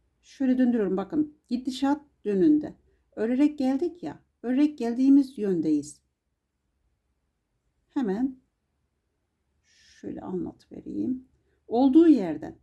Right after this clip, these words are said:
geri dönmüyoruz. Geri dönmeden, geri dönelim dedim az önce herhalde. Geri dönmeden, dönüş yapmadan olduğu yöne, karşıya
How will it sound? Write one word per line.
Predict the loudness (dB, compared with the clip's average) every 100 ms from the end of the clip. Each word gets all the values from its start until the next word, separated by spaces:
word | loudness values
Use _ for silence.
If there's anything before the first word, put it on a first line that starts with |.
| _ _ _ _ _ -4
geri | 0 2
dönmüyoruz. | 4 4 4 0 -2 -12
Geri | -10 -6
dönmeden, | 0 0 0 -2 0 -2 -2 _ _ _ _ -18
geri | -16 -10
dönelim | -8 -6 -6 -8
dedim | -8 -6 -6
az | -6
önce | -8 -8 -10
herhalde. | -12 -12 -14 -12 -12 -14 _ _ _ _ _ _ -6
Geri | -2 0
dönmeden, | 4 6 6 2 -4 -4
dönüş | -4 -8 -10 -10
yapmadan | -10 -8 -10 -8 -4 -4 -6 _ _
olduğu | -4 -2 2 4
yöne, | 4 2 0 -4 _ _ _ _ _ _ _ _ _ _ _ _ _ _
karşıya | _ -4 -4 -4 -6 -6 -6